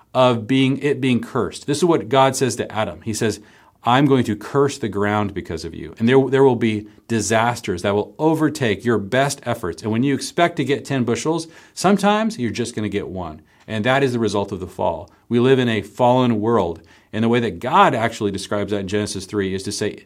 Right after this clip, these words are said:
"The ground has been cursed because of you." And so that would be a situation where, uh, that, uh, my efforts would have, would feel like they're being cursed. Um, they're, they're being impacted by this, this creation-wide curse that occurred in Genesis three.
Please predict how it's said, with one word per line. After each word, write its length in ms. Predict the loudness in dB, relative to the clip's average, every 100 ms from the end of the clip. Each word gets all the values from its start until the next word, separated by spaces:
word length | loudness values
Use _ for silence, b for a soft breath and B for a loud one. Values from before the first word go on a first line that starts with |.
| -8
"The 80 | -4
ground 360 | 0 2 2
has 120 | -2
been 160 | -6 -10
cursed 500 | -4 -2 -2 -4 -10
because 260 | -10 -8 -10
of 100 | -10
you." 200 | -14 -18 B B B
And 100 | -2
so 120 | 2 4
that 280 | 6 6
would 140 | 4 2
be 160 | 2
a 60 | 2
situation 580 | 0 -2 0 -2 -4 -4
where, 320 | -2 -2 -6 B B -4
uh, 280 | 0 0 0
that, 340 | 2 0 -2 0
uh, 180 | 0 2
my 260 | 0 0 0
efforts 500 | 0 2 2 0 -4
would 220 | -2 0
have, 280 | 0 -2 -4 -18 -14 -2
would 220 | 0 0
feel 260 | 2 4 4
like 200 | 4 2
they're 160 | 2
being 280 | 2 -2 -4
cursed. 480 | -2 0 0 -2 -14 b b b
Um, 300 | -2 0 -2
they're, 220 | 0 0 0
they're 140 | 0
being 360 | 2 2 0 0
impacted 600 | 2 2 0 -2 -2 -2
by 240 | 0 0
this, 300 | 0 -2 -4 -14 b b
this 200 | -4 -4
creation-wide 1400 | -4 -2 2 2 0 0 0 0 -2 -8 -2 2 2 0 -4
curse 360 | -2 -2 -2
that 120 | -4
occurred 280 | -6 -4 -4
in 80 | -2
Genesis 380 | -4 -6 -8 -12
three. 260 | -10 -10